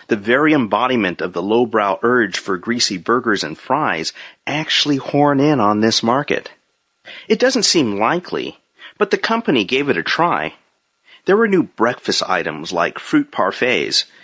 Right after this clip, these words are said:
There was an apple and walnut salad, along with many other premium salads for lunch. There was a new premium burger made of Angus beef, which to me tastes as good as a restaurant-style burger.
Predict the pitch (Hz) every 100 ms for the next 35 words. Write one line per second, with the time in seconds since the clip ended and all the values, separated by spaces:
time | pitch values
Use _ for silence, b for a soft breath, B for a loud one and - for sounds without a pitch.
0 | B B B B 160 175 170 123 156 180
1 | 175 139 110 120 135 165 180 - - 135
2 | 127 87 85 135 143 160 156 127 160 196
3 | 170 175 196 180 123 95 87 85 - 98
4 | 90 87 - 120 156 117 - - - _
5 | _ _ B B B 160 175 196 156 117
6 | 113 170 233 226 - 185 185 185 180 131
7 | 120 98 95 92 98 95 - 135 151 160
8 | 147 - 110 156 87 - - - 131 127
9 | - - 127 220 214 73 - 139 - 110
10 | 101 139 131 95 90 85 131 - - 87
11 | - - 107 104 87 104 151 - -